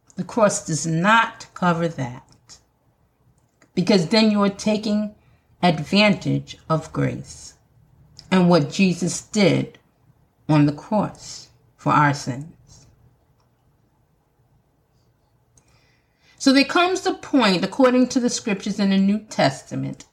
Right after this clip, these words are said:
in the New Testament, that says that when an individual gets to a certain point and they're just simply living the way they want to live,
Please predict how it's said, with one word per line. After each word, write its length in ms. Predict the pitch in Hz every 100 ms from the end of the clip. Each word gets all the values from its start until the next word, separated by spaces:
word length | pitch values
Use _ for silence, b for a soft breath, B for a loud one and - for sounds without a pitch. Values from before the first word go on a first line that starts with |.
| -
in 260 | 226 240 233
the 100 | 233
New 140 | 247
Testament, 640 | 240 160 - - 147 135 - _ _ _ _ _ _ _ _ _ _ _ _ _ _
that 140 | 202 220
says 440 | - 294 285 269
that 220 | 262 247
when 340 | 240 240 240 - _ _ -
an 140 | 220
individual 580 | 240 269 240 269 - 240
gets 280 | 202 247 -
to 180 | - 220
a 60 |
certain 420 | 208 - 226 226 208
point 800 | - - 240 139 - _ - _ _ _ _ _ _
and 120 | 196
they're 120 | 196 180
just 360 | 151 226 226
simply 300 | 262 233 240
living 320 | 220 214 196
the 100 | 185
way 220 | 170 175 180
they 120 | 165
want 340 | 165 214 240
to 100 | -
live, 340 | 220 170 165